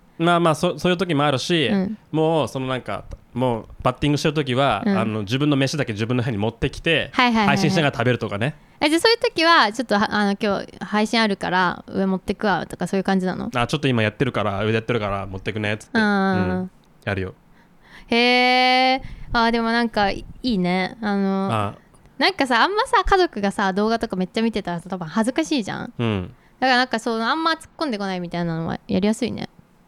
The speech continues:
Speaker 1: あ、そうかもしんないね。あ、う-、
Speaker 2: うん。
Speaker 1: うちの家族本当にな、多分あの、何の興味もないというか。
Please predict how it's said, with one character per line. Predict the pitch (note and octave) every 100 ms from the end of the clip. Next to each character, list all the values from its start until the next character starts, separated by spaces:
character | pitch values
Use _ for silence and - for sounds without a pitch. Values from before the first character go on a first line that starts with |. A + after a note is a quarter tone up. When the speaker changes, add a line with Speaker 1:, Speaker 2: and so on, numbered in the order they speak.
| _ D3
Speaker 1:
あ、 | C3+
そ | - A#3+
う |
か | C3
も | G#2
し | -
ん | G2
な | F#2+
い | G2+
ね。 | G#2 A2+
あ、 |
う-、 | C#3 G#3
Speaker 2:
う |
ん。 | D#3+
Speaker 1:
う | G3
ち | A#3+
の | A#3
家 | A#3
族 | E3+ B2+
本 | D#3
当 | D#3+
に | D#3
な、 | D#3
多 | D3 D#3+
分 | A2+ G2+
あ |
の、 | G#2
何 | A2 C3+
の | B2+
興 | C#3
味 | G#2+
も | G2
な | G2+
い | G2
と |
い | G#2+
う | G#2
か。 | G2 F#2+